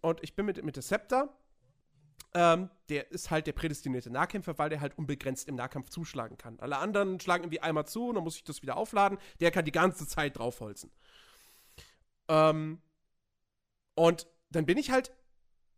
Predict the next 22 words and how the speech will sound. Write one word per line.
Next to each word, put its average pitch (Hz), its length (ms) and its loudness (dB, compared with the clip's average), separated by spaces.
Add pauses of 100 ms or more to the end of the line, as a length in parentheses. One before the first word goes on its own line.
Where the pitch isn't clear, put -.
(220)
hab - 220 -4
ich, 185 140 -6
hab 208 100 4
ich - 80 -2
mich 190 120 -4
im 147 80 0
Nahkampf 220 420 -2
auf 170 100 -10
diesen 196 220 -6
Bossgegner 151 440 -2
gestürzt. - 500 -16 (2000)
Und 170 300 8 (440)
was 190 220 4
halt 226 160 2
passiert 233 420 0
ist, 247 160 -4
ist, - 480 -2 (2250)
er 226 220 12
kam 240 280 2
nicht 226 160 -2
mehr 185 140 2
zum 143 180 -6